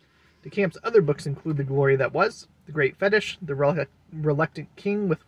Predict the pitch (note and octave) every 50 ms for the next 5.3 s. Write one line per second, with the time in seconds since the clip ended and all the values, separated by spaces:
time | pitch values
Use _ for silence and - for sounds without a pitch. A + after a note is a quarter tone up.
0 | _ - D#3 C#3+ - - C3 - - - - - - _ _ _ _ _ _ _
1 | _ _ _ _ - F3 F#3 F3+ G3 G3+ G3+ G3+ F#3+ F#3 F3 D#3+ D3 D3+ E3+ F3+
2 | F#3 F3+ E3 - - F3 E3+ E3 D3+ C#3 B2 - - - - - - - - _
3 | _ _ _ _ _ _ - - E3+ D3 D3 E3+ G3 G#3 G#3 G3+ G3+ F#3+ F#3 -
4 | G#3+ A3 G3+ F#3+ E3 D#3 C#3+ C#3+ D3 D#3 D#3+ D3+ C#3+ C#3 C#3+ C3+ C#3+ C#3 - -
5 | G3 G3+ G#3 G3+ G3+